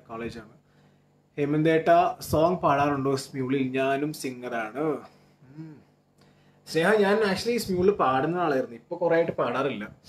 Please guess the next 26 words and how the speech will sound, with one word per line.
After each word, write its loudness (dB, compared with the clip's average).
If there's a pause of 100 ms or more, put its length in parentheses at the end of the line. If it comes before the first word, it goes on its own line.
(400)
ഇപ്പൊ -2
ഒത്തിരി -2
ആയിട്ട് 2
ഞാൻ -2
സ്മ്യൂളിൽ -4
വിട്ടിരിക്കുകയാണ്, -8
പാടാറില്ല. -14 (840)
ഇനി -2
actually -2
പാടാൻ 0
ആഗ്രഹമുണ്ട് -2
എനിക്ക്, -10
കുറച്ച് -12
കഴിയുമ്പോ -10
വരണം. -10 (960)
Watch 0
മീഡിയക്ക് 0
ഒരു -2
ഹായ് -4
തരുമോ? -10 (240)
Afifu, -8
definitely -20
Watch -20
മീഡിയക്ക് -20
Big -10
ഹായ്. -10